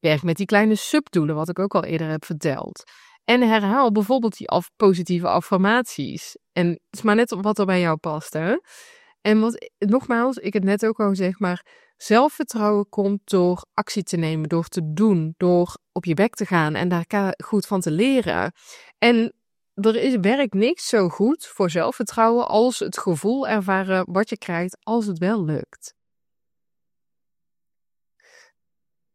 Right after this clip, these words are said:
Zorg ook dat je je excuses tackelt en dat je je valkuilen kent. Hè, dus als ik bijvoorbeeld aan mijn vriend vraag van, "Oké, wat, eh, ge-, wat wordt dan je plan om wat fitter te worden?"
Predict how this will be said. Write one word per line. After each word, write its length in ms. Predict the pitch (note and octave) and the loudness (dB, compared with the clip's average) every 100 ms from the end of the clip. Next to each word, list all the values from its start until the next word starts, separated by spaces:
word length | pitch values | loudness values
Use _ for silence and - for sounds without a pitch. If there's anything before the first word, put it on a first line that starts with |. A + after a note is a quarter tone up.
| _ | _
Zorg 400 | - C4+ D#4 D4+ | -4 0 2 2
ook 360 | E3 D3 G3+ - | 0 2 2 0
dat 220 | F3+ E3 | -4 -2
je 100 | F#3+ | -2
je 120 | F#3 | -2
excuses 1160 | - F3 - _ - D#4+ F#3 D3 E3 C4 D4 - - | -2 -6 -8 _ 4 4 4 0 0 0 -2 -14 -2
tackelt 540 | B3 A3 F3+ D#3 B3+ | 0 0 -2 -4 -6
en 180 | - A#3+ | -4 -2
dat 180 | B3 A3+ | -2 0
je 80 | A#3 | 0
je 120 | G3+ | 0
valkuilen 580 | G#3 C4 C#4 C#3 C#3 C#3 | 0 -2 -2 -4 -6 -6
kent. 500 | - C3+ G#2 B2+ - _ _ _ _ _ _ _ _ _ _ | -4 -4 -6 -12 -16 _ _ _ _ _ _ _ _ _ _
Hè, 160 | - G3+ | 0 2
dus 140 | C4 | 2
als 180 | G3+ B3 | 2 4
ik 100 | B3 G#3 | 2 0
bijvoorbeeld 400 | G3 A3+ G#3 G#3 | 2 4 4 2
aan 100 | F#3+ | 0
mijn 120 | F#3 | 2
vriend 260 | G#3+ A#3+ | 2 0
vraag 220 | - E3+ E3+ | 0 -4 -2
van, 120 | F3+ | -4
"Oké, 280 | F3 F#3+ F3+ | -2 -2 0
wat, 320 | F#3+ - - - | 0 -2 -12 -8
eh, 120 | F3+ | -6
ge-, 100 | - - | -6 -4
wat 240 | F#3 G3+ | -4 -2
wordt 140 | F#3+ | -2
dan 140 | F#3 E3 | 0 0
je 80 | D#3 | -2
plan 480 | - C4+ F3+ E3+ A3 | 2 4 4 2 -2
om 320 | - F3 E3+ - | -2 0 0 -2
wat 300 | F3 E3+ - | -4 -4 -2
fitter 260 | F3+ E3+ | -4 -2
te 140 | - D#3+ | -4 -4
worden?" 520 | C#3+ D3 D3 D#3 | -4 -4 -2 0